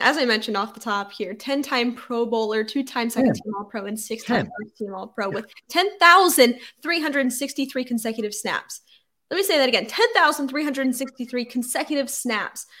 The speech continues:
Speaker 1: Um, now, of course, working for the N F L Network. Guys, he had over, or he had nine different o-, offensive coordinators. We talk about continuity in the N F L and how
Speaker 2: Yeah.
Speaker 1: important that is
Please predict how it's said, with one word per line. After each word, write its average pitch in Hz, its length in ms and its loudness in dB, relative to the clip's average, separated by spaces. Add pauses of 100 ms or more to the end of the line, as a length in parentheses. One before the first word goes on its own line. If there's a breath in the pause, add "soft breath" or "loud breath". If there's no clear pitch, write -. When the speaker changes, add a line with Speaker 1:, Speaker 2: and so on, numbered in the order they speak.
(180 loud breath)
Speaker 1:
Um, 208 400 -4
now, 214 300 2
of 214 100 -8
course, 214 260 -6
working 226 280 -4
for 214 120 -10
the 208 140 -4
N 202 80 -6
F 220 160 -8
L 202 100 -4
Network. 226 500 -4 (520 loud breath)
Guys, 320 300 2
he 359 200 2 (120)
had 381 260 4
over, 320 400 2 (120)
or 254 100 0
he 349 160 0
had 294 160 2
nine 254 640 2
different 254 360 -4
o-, 208 280 -4
offensive 226 340 -6 (100)
coordinators. 220 440 -10
We 247 80 -8
talk 381 180 0
about 370 240 0
continuity 240 540 -2
in 240 180 -4
the 233 140 -4
N 226 100 -4
F 220 180 -6
L 214 120 -2
and 214 100 -8
how 254 160 0
Speaker 2:
Yeah. 247 80 -4
Speaker 1:
important 254 340 2
that 233 160 4
is 233 300 2